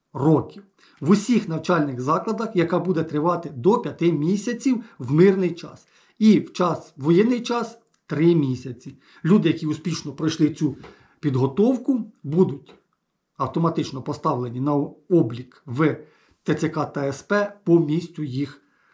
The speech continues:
проживання таких, е, молодих людей, от, і вони будуть там поставлені на облік. Але ми бачимо всі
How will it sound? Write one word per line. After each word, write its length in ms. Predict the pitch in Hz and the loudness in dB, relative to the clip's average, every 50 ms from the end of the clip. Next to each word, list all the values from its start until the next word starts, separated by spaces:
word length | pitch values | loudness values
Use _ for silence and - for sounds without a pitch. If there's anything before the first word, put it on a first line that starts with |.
| _ _ _ | _ _ _
проживання 920 | - 135 135 165 165 131 147 160 147 135 143 156 139 127 127 127 127 123 - | -4 0 2 2 2 2 2 0 2 2 2 0 0 0 -2 -6 -8 -10 -12
таких, 580 | - 139 - - 156 127 117 - - - - - | -14 -12 -8 -6 -6 -6 -6 -8 -14 -18 -16 -12
е, 220 | 139 131 127 131 | -10 -10 -8 -6
молодих 480 | 127 131 139 135 139 120 139 131 - 135 | -4 -2 -2 -2 -2 -2 -4 -6 -6 -6
людей, 440 | 127 127 127 175 196 214 226 226 220 - | -6 -2 0 0 0 0 0 -2 -6 -6
от, 280 | 160 156 170 170 170 - - _ _ _ _ _ _ _ - | -4 -2 -2 -2 -4 -8 -16 _ _ _ _ _ _ _ -10
і 80 | 156 139 | -6 -2
вони 200 | 135 147 160 175 | 0 2 2 0
будуть 280 | 151 139 143 135 - | 0 -2 -8 -10 -10
там 220 | - 143 131 143 143 - _ _ _ _ _ _ _ _ _ _ | -12 -10 -10 -10 -12 -14 _ _ _ _ _ _ _ _ _ _
поставлені 560 | - - - - - 139 139 139 139 135 139 | -16 -16 -10 -6 -4 -4 -2 -2 -2 -2 0
на 100 | 139 147 | 2 2
облік. 480 | 160 165 160 131 113 110 - - - - _ _ _ _ _ _ _ _ _ _ _ _ _ _ _ | 2 2 0 -2 -4 -6 -10 -14 -18 -20 _ _ _ _ _ _ _ _ _ _ _ _ _ _ _
Але 580 | - 127 135 156 196 262 285 302 311 254 - - - | -4 0 2 4 4 4 4 4 2 2 -2 -6 -8
ми 200 | 170 160 190 226 | -4 0 0 0
бачимо 480 | 180 151 170 - 214 - - 180 160 160 | 0 0 0 -2 0 0 0 0 2 0
всі 520 | 156 - - - - 214 233 262 269 208 | -2 -4 -6 -4 0 2 2 2 2 0